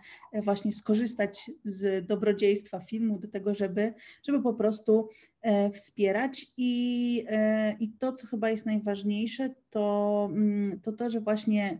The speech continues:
poprzez oglądanie filmu, em, chyba jak żadnej innej sztuki, bo czy weźmiemy, mm, literaturę, czy,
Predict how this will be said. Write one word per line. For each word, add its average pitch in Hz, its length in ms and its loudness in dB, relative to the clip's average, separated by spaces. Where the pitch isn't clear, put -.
poprzez 214 260 0
oglądanie 220 580 4
filmu, 262 840 2
em, 214 720 6
chyba 220 180 4
jak 220 180 4
żadnej 233 380 4
innej 240 320 10
sztuki, 196 840 -4
bo 185 400 -4
czy 208 180 -8
weźmiemy, 208 460 2
mm, 190 1080 -2
literaturę, 208 840 4
czy, 202 240 -4